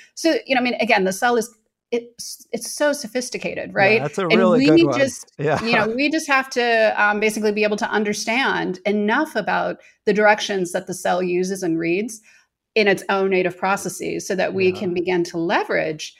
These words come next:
Speaker 1: um, the stra-, you know, the strategies and the routes that it has, you know, developed as a way to move proteins to particular locations in cells.
Speaker 2: So you figure that out over some period of time.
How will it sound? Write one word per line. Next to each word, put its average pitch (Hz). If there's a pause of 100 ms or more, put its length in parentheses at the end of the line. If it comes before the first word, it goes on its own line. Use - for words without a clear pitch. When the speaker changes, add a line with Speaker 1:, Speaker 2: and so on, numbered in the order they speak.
(220)
Speaker 1:
um, 180
the 196
stra-, 196
you 226
know, 185
the 190
strategies 196
and 196
the 180
routes 220
that 180
it 196
has, 180
you 190
know, 175 (100)
developed 190
as 185
a 185
way 170
to 165
move 180
proteins 180
to 185
particular 170
locations 160
in 151
cells. - (300)
Speaker 2:
So 170
you 220 (340)
figure 175
that 151
out 123 (720)
over 135
some 139
period 135
of -
time. 113